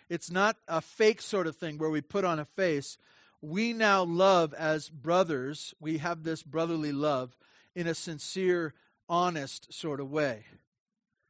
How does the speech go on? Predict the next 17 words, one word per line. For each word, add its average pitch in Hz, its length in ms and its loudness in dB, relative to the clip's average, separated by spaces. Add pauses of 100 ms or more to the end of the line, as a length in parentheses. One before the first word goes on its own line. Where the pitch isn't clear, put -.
(260)
And 151 220 -2
I 160 40 0
wanna 165 200 -6
say 170 160 -4
it 147 100 -2
this 165 240 -4
way. 135 160 -6
We 139 220 -4
don't 160 120 0
have 151 200 -2
a 127 60 -12
choice. - 840 -4
We 156 80 -12
don't 143 100 -6
have 139 120 -8
a 117 80 -14
choice. - 600 -8